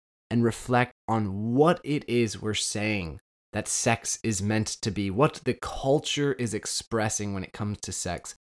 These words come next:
a number of problems surface. And one of the most pressing of them is this question of consent. So in order to highlight this question of consent, I just briefly, this may seem like a random exercise for some of you, or,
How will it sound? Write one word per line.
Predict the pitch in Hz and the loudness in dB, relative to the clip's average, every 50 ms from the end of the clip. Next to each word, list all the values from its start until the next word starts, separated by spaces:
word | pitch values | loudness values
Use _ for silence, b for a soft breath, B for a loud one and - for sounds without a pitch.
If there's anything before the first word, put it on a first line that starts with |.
| _ _ _ _ _ - | _ _ _ _ _ 0
a | 117 120 | 4 6
number | 120 123 131 135 143 151 165 170 165 160 165 165 165 156 | 6 6 8 8 8 8 8 6 8 8 8 8 6 6
of | - 127 120 98 - - | 4 2 -2 -2 -4 -8
problems | - - 120 110 110 107 90 101 107 101 107 98 - - - - | -2 0 0 2 2 0 -2 -2 -2 -2 -2 -4 -6 -8 -12 -12
surface. | - - - 110 104 92 90 - - - - - - - - | -8 -6 -2 -2 -2 -2 -2 -6 -8 -8 -8 -8 -10 -8 -4
And | 107 110 117 | 0 2 4
one | 123 131 131 | 4 6 6
of | 131 | 6
the | 127 | 4
most | 127 123 117 - - - | 4 2 2 0 -2 2
pressing | - - - 156 151 143 - - 131 123 | 4 6 6 6 6 4 2 2 2 2
of | 117 110 101 | 0 0 0
them | 110 104 104 - | -2 -2 -2 -2
is | - 104 92 | -4 -6 -4
this | 80 101 - | -4 -6 -6
question | - - - - 113 110 101 - - - 101 95 92 - - | -6 -6 -2 2 2 2 2 0 -4 -4 -6 -6 -6 -6 -8
of | - 92 - - | -10 -10 -10 -10
consent. | - 95 87 - - 95 87 80 - - _ _ _ _ _ _ _ - | -10 -8 -8 -6 -6 -6 -6 -8 -10 -14 _ _ _ _ _ _ _ 0
So | - 135 - | 2 2 4
in | - 135 151 | 4 4 6
order | 160 190 208 214 190 | 6 6 6 6 4
to | - - 196 180 147 131 - - | 4 4 4 4 4 4 2 0
highlight | - - - 139 135 143 143 143 135 127 123 107 - - | -4 -8 -2 2 2 4 4 4 4 4 2 2 -2 -4
this | - 104 - - | -8 -6 -6 -6
question | - - - 98 95 - - 101 98 | -6 -2 -2 0 0 -2 -2 -4 -4
of | 87 - | -6 -6
consent, | - - 90 - - 80 78 - - | -8 -8 -8 -6 -6 -8 -8 -4 -4
I | 117 127 | -2 0
just | 147 156 156 - _ | 0 -2 -4 -6 _
briefly, | - - 131 143 151 160 156 - - 85 85 - - _ _ _ _ _ _ - - | -6 -2 2 4 4 4 2 0 -2 -8 -10 -10 -10 _ _ _ _ _ _ -12 -6
this | - | -2
may | 127 127 127 | 2 2 2
seem | 120 - - 131 123 113 110 | 2 2 2 2 2 2 2
like | 107 104 101 90 - | 2 0 -2 -2 -4
a | 92 85 82 82 76 - _ _ _ _ - | -4 -4 -2 -4 -6 -8 _ _ _ _ -2
random | - 113 131 143 143 147 143 131 | 4 6 6 8 6 6 6 4
exercise | 131 135 - - 131 - 139 127 123 120 - | 2 2 0 0 0 2 4 4 4 4 2
for | - 110 | -2 -4
some | - - 120 120 | -2 0 0 0
of | 113 110 | 2 2
you, | 120 120 117 | 2 2 2
or, | - 98 107 107 107 107 104 101 | 2 2 2 4 4 4 2 2